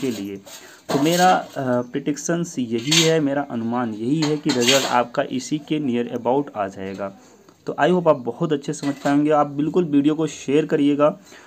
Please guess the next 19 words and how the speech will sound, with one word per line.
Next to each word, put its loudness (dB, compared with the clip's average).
और 10
दोस्तों -2
तक -2
इसको -4
share -2
करके -4
बिल्कुल -2
आपको -2
पता 0
चल -4
जाएगा, 0
उनको -4
भी 2
पता 0
चल -2
जाए, 2
कन्फ्यूज 0
ना 2
रहें -4